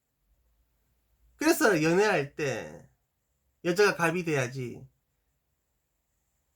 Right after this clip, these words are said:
남자가, <laughs> 남자가 갑이 돼버리면 어떻게 될까? 남자가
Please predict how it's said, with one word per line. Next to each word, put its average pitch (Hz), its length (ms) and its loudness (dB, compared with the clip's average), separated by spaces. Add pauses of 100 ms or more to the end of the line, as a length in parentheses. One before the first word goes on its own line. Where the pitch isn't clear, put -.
(1120)
남자가, 320 600 4 (500)
<laughs> 156 140 -8
남자가 226 880 0 (220)
갑이 185 320 -2
돼버리면 139 720 -8 (760)
어떻게 262 200 0
될까? - 540 -6 (2000)
남자가 208 680 2